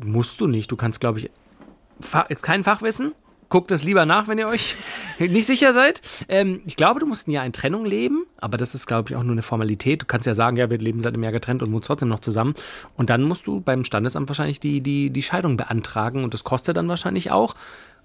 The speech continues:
Und ein Anwalt hilft dir natürlich dann zu verhandeln, so, ne, was bekommt wer, wie ist das mit, äh, Unterhalt?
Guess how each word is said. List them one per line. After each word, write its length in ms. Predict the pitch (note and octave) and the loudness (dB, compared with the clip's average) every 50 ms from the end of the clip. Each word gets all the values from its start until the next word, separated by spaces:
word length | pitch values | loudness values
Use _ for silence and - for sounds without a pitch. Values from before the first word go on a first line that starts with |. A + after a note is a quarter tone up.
| _ _ _ _ _ _ - | _ _ _ _ _ _ 2
Und 200 | D#3+ C#3 - - | 2 2 4 2
ein 120 | C#3 C3+ | -2 -2
Anwalt 340 | - B2 C3+ C3+ D#3 E3 D#3 | 0 0 2 4 4 2 2
hilft 300 | - E3 E3+ E3 - F3+ | 4 4 4 4 4 2
dir 60 | D#3+ | 2
natürlich 360 | D#3+ D3 - - D#3 C#3+ - | 2 0 -2 -2 -4 -2 -2
dann 260 | - C3+ C#3+ D#3+ D#3 | -2 -2 0 0 -2
zu 140 | C#3 - D3+ | -2 -2 -6
verhandeln, 760 | C3+ C#3 - - - C#3 C3 C#3+ D#3 D3+ D3+ D3 D3 D3 C#3+ | -6 -6 -10 -4 -2 0 0 2 2 2 2 2 4 2 4
so, 220 | C3 C#3+ C#3 C#3 C3+ | 6 6 6 8 6
ne, 240 | C3+ D3 D#3+ C#3+ C3+ | 6 4 4 4 2
was 260 | C3+ - - - - | 0 -2 -2 -10 -8
bekommt 440 | B2+ B2 - - C#3+ C3+ C3 A#2 A2+ | -6 -4 -2 0 0 0 0 2 2
wer, 360 | C#3 D3+ D#3+ E3 E3 D#3 C3+ | 4 4 4 4 2 2 0
wie 100 | C3 C#3+ | -2 -4
ist 160 | - C3 - | -4 -4 -6
das 100 | C#3+ C3 | -6 -4
mit, 280 | C#3 C3 B2 - - - | -2 -2 -2 -4 -6 -6
äh, 380 | B2 C3 B2+ B2 A#2+ B2 B2 - | -4 -2 -2 0 0 0 -2 0
Unterhalt? 680 | - D#3 E3 E3 E3+ D3 C3+ C#3+ C#3+ C#3+ D3 D3+ - - | 2 2 4 4 4 2 2 2 2 2 2 2 0 -2